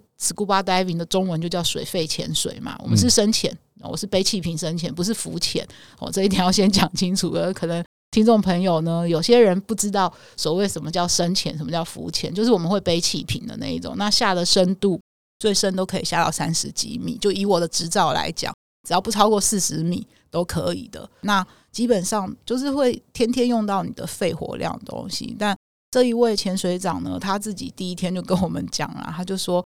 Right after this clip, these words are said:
Speaker 1: 在这疫情期间他也确诊过，但他确诊之后好了，好了也没有影响到他潜水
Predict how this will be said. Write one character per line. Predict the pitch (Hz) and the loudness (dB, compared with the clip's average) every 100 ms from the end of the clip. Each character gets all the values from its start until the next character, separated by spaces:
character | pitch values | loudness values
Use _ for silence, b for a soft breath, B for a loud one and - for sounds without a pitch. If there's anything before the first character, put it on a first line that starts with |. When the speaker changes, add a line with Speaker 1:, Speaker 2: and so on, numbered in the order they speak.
| - | -6
Speaker 1:
在 | 208 190 175 | -2 -2 -4
这 | - 196 | 0 0
疫 | 226 | 0
情 | 196 165 | 0 0
期 | 165 165 | -2 -4
间 | 170 170 | -4 -4
他 | 175 170 | -2 -2
也 | - - - | -2 -6 -4
确 | - 180 | 0 0
诊 | - - - | -2 -10 -10
过， | - - | -6 -4
但 | 208 | -2
他 | 226 | -2
确 | 226 233 | 0 0
诊 | 175 170 | 0 -4
之 | 170 175 | -2 -2
后 | 165 | -2
好 | - - - | -4 -6 -8
了， | - - | -10 -8
好 | - - | -4 -2
了 | 175 | 0
也 | 165 | 0
没 | 202 | -2
有 | 202 | -2
影 | 170 | -4
响 | 185 180 - | -6 -8 -4
到 | 165 | -4
他 | 156 151 165 | -4 -8 -6
潜 | - - 170 | -6 -4 -4
水 | - - | -4 -6